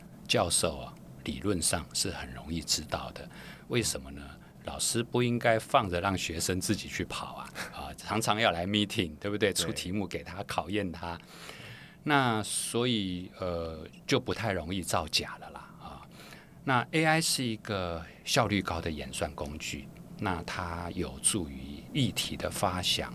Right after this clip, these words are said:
Speaker 1: 设计、归纳、分析、建议、翻译，甚至于纠错。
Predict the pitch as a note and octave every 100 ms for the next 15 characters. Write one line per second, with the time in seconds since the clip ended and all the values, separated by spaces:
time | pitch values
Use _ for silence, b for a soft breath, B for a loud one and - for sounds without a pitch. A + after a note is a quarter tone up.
0 | - - A2+ F2 D#2 - E2 - - F2
1 | F2 E2+ D#2+ - E2+ E2 D#2+ E2 E2 -
2 | G#2 E2 D#2+ D2 G2 F#2 F#2 - B -
3 | A#2+ F#2 F2+ G2 G#2 G#2+ - -